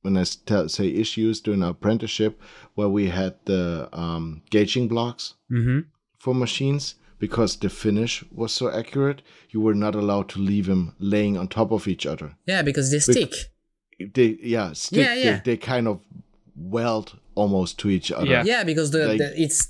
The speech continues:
Speaker 2: the, they are, I,
Speaker 1: the
Speaker 2: air
Speaker 1: molecular structure is that
Speaker 2: Yeah, yeah,
Speaker 1: fine.
Speaker 2: yeah.
Speaker 1: Yeah.
Speaker 2: But y-, that's exactly it. You're working that kind of field, Jan. You have to be on top of your game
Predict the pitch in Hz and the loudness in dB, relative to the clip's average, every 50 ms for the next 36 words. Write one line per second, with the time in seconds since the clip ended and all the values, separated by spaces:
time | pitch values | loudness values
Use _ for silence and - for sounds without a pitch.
0 | - - 143 147 151 151 151 160 156 139 151 151 143 139 135 135 139 - - - | -4 -4 0 0 0 0 0 0 -2 0 2 0 2 2 0 -2 -2 -4 -4 -2
1 | 156 165 170 - - 120 135 139 151 - - 151 131 - - 147 131 - - - | -2 -2 2 2 2 2 2 2 0 0 0 -2 -2 0 -2 -4 -4 -4 -2 -2
2 | 127 110 87 85 _ _ _ - 110 110 - - 123 113 - 180 214 226 233 240 | -2 -2 -2 -4 _ _ _ -6 -4 -4 -2 0 0 0 2 2 2 4 4 4
3 | 226 180 120 101 - _ - 101 101 - - _ - - 185 208 196 - - 202 | 2 2 0 -4 -8 _ 0 0 0 0 -2 _ -2 0 0 0 0 -2 -2 2
4 | 196 - 220 196 247 240 - - 247 208 185 214 226 214 - - 196 214 247 170 | 4 4 4 4 2 0 0 0 2 2 2 2 2 0 0 0 0 0 0 -2
5 | - - 214 214 208 190 180 202 202 196 - - 175 170 156 147 156 156 - - | -2 2 2 2 2 2 0 0 -2 -2 -4 -2 0 0 2 2 0 -2 -2 -2
6 | - 160 151 151 151 143 135 - - - 240 208 143 117 113 123 127 117 107 101 | -2 0 2 2 2 0 0 -2 -4 0 0 2 2 0 0 0 0 0 0 -2
7 | 98 - - - - _ _ _ 139 143 180 214 247 240 208 196 185 185 180 - | -4 -8 -14 -20 -20 _ _ _ 2 2 4 2 2 0 -2 -2 -4 -4 -4 -4
8 | - - - 160 151 139 143 143 147 147 143 143 139 - - 135 131 135 135 127 | -6 -2 0 0 0 2 2 2 2 2 2 0 -2 -2 0 0 2 2 2 2
9 | - - 156 151 160 - 170 151 151 147 135 127 123 131 123 123 123 127 | 0 0 0 0 0 0 -4 -2 0 0 0 2 2 0 2 2 0 -2